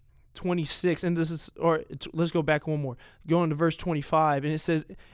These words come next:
"And in the fourth watch of the night, Jesus went unto them, walking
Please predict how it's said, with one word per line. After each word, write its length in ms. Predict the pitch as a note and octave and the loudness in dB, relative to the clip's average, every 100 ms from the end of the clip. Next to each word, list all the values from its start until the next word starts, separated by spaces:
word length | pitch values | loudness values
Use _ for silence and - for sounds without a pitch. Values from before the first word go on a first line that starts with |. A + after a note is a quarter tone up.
| - | -2
"And 320 | F#3 F#3 F3 | 2 2 0
in 200 | F3+ A3+ | 0 0
the 100 | C#4+ | 0
fourth 400 | B3+ - A#3 B3 | -2 -2 0 0
watch 420 | F#3+ E3 F3 F3 F3+ | -2 -4 -2 -2 -4
of 100 | D#3 | -2
the 100 | E3 | 0
night, 500 | D3+ B2 A#2 - - - | 0 -2 -4 -12 -20 -14
Jesus 640 | C3+ D#3+ G3 G3+ G#3+ - - D3 | -6 0 2 4 2 0 -6 -2
went 220 | D3+ D3+ | 0 2
unto 260 | D#3 D#3 | 0 0
them, 360 | C3+ C3 B2+ C3 - _ _ - | -2 -2 -4 -8 -14 _ _ -12
walking 580 | C3 C#3+ D3+ D3 C#3 C3+ | 0 0 0 -4 -4 -6